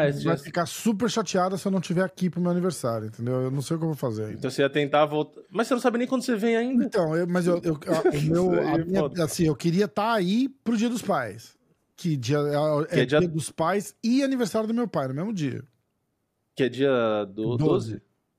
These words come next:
Speaker 1: É, ou é dia
Speaker 2: Doze.
Speaker 1: doze ou é dia tre-, o aniversário do meu pai é dia doze.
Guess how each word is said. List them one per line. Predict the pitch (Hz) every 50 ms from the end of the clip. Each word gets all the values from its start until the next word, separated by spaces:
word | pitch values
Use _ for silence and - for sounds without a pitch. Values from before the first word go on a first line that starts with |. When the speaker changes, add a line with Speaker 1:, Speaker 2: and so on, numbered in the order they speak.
| _ _ _ - -
Speaker 1:
É, | 135 123 120
ou | 127 160 185
é | 165
dia | 147 170
Speaker 2:
Doze. | 147 127 143
Speaker 1:
doze | 165 190 190 185 202
ou | 202
é |
dia | 180 180 196 185
tre-, | _ - 151 143
o | 139 135 131
aniversário | 131 143 143 120 156 151
do | 156
meu | 151 131
pai | - 147 147
é | 156
dia | 165 185 175
doze. | 147 139 139 127 113 104 104 107